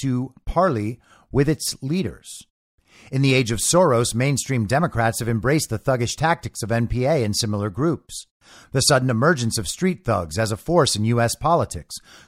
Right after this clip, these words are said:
calls to mind the elevation of similar groups overseas, where Soros often bankrolls street radicals with a zest for physical confrontation. Readers should note that N P A receives funding from the Tides Foundation,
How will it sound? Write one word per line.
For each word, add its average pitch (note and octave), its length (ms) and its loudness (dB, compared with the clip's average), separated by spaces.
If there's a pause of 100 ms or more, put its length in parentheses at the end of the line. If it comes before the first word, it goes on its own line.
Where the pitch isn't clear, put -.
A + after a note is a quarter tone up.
calls G3 300 4
to G3 100 4
mind G3 380 6
the A#2+ 160 2
elevation C#3+ 540 2
of E2+ 100 -8
similar E3+ 400 2
groups A#2 380 -2
overseas, G#2+ 680 -2 (320)
where B2 200 4
Soros C3+ 580 4
often B2 320 4
bankrolls A#2 520 0
street - 380 -2
radicals A2 540 0 (240)
with D#3 140 0
a D#3+ 140 4
zest D3 460 2
for D3+ 160 -2
physical C3+ 520 0
confrontation. C#3 920 -2 (880)
Readers B2+ 300 4
should B2 180 0
note D3 280 4
that A2 100 0
N A#2+ 160 2
P B2+ 160 0
A D3+ 140 2
receives G#2+ 480 -4
funding C3 360 2
from B2 140 0
the C3 80 0
Tides D#3+ 380 2
Foundation, F2 600 -4